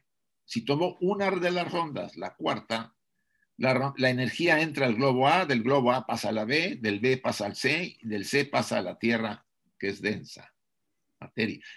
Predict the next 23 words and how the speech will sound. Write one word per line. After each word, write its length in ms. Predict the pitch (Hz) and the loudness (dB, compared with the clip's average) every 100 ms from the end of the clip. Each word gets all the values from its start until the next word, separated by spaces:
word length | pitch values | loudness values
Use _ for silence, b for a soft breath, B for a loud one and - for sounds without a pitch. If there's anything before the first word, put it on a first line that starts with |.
| B | B
Esta 300 | 147 151 165 | 4 4 4
está 220 | 147 151 | 0 2
en 100 | 151 139 | 2 2
el 160 | 110 | 0
plano 300 | 127 131 131 | 2 2 2
men-, 240 | 123 117 - b b b b | -2 -4 -6 b b b b
es 200 | 123 139 | 0 4
el 140 | 135 135 | 4 2
único 360 | 175 180 160 | 0 0 2
globo 320 | 135 151 165 156 | 4 4 2 -2
que 80 | |
está 180 | 123 139 | -4 -2
en 120 | 143 | 0
el 140 | 139 - | 0 -2
plano 300 | 123 123 127 | 0 0 -2
material, 560 | 127 117 120 131 123 - | -4 -2 0 2 0 0
los 200 | 104 104 | 0 2
demás 280 | 113 135 143 | 2 0 0
están 200 | 131 139 | -2 -2
en 80 | |
los 220 | 123 - - | -4 -6 -4
planos 380 | 117 117 117 | 0 0 -2
sutiles. 720 | 117 110 127 113 - - - | -6 -2 0 0 -2 -12 -18